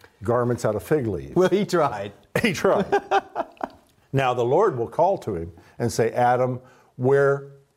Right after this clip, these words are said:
Speaker 1: are you?" Or the King James would say, "Adam, where art thou?"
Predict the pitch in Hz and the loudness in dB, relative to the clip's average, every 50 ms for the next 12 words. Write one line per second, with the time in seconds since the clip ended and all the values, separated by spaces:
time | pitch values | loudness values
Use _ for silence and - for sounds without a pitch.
0 | _ - 123 123 127 123 113 104 95 85 78 73 85 - - - - - - - | _ 0 2 2 2 2 0 -2 -4 -6 -8 -10 -14 -16 -20 -16 -16 -14 -6 -4
1 | 120 113 104 98 107 101 95 90 90 82 - 101 92 85 98 98 101 95 92 87 | -2 -2 0 0 0 -2 -2 -4 -6 -6 -6 -6 -6 -2 -2 0 0 0 -2 -4
2 | 92 101 101 90 87 98 107 107 - - 78 69 57 - | -2 -2 -2 -2 0 -2 -2 -2 -2 -8 -12 -12 -12 -16